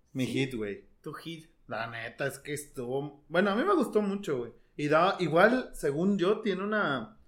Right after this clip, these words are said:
Speaker 1: una, ¿cómo se llama? ¿Metáfora? No.
Speaker 2: No sé, pero
Speaker 1: Moraleja.
Speaker 2: moraleja, pero también hay, hay otras historias que posiblemente después <coughs> contemos en otros podcasts.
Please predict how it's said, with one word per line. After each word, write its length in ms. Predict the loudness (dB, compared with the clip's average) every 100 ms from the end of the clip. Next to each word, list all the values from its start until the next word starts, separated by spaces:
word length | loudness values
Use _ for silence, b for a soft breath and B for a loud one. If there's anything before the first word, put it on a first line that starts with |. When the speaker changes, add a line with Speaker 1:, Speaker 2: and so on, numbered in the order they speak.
| _ _ _
Speaker 1:
una, 680 | -8 -4 -2 0 -2 -6 -2 0 0 -2
¿cómo 140 | -8
se 80 | -12
llama? 260 | -12 -12 -16
¿Metáfora? 400 | -16 -14 -14 -18 -20
No. 120 | -20 _ _ _ _ _ _
Speaker 2:
No 200 | -2 0
sé, 180 | 2 2
pero 320 | 2 2 2
Speaker 1:
Moraleja. 640 | 10 12 12 10 6 0 2
Speaker 2:
moraleja, 440 | 4 6 4 2
pero 220 | 6 6
también 300 | 6 2 -2
hay, 80 | -4 -4
hay 100 | -2
otras 240 | -2 -2
historias 480 | -6 -8 -4 -2 -2
que 120 | -6
posiblemente 640 | -10 0 2 2 0 0 -2
después 300 | 2 2 2
<coughs> 60 | 2
contemos 500 | -2 -4 -6 -6 -8
en 100 | -10
otros 460 | -10 -6 -4 -4 -6
podcasts. 600 | -4 -4 -2 -4 -6 -10